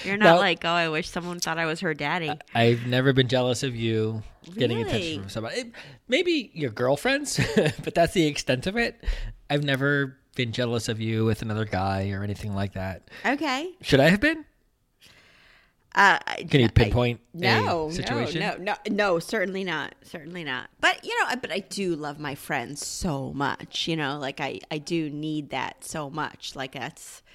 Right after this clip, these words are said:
Speaker 1: a big deal to me.
Speaker 2: Do
Speaker 1: But
Speaker 2: you? I mean, do you feel like you've been jealous of me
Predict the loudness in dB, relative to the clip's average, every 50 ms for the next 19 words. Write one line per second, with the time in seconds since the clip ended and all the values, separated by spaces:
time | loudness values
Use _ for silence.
0 | -20 -20 -20 -20 -20 _ _ -10 -6 -4 -4 -4 -4 -4 -6 -6 -6 -6 -8 -12
1 | -14 -14 -14 -14 -14 -14 -2 6 8 10 10 10 8 6 4 2 0 0 2 0
2 | 0 -4 -8 -14 _ -12 -6 -4 -2 0 0 0 0 -2 -4 -8 -14 _ _ _
3 | -12 -6 -4 -2 -2 -2 -2 -4 -6 -6 -4 -6 -6 -6 -6 -6 -4 -4 -2 -2
4 | -2 0 0 -2 -2 -4 -4 -4 -4 -4 -2 -2 0 0 -2 -2 -4 -6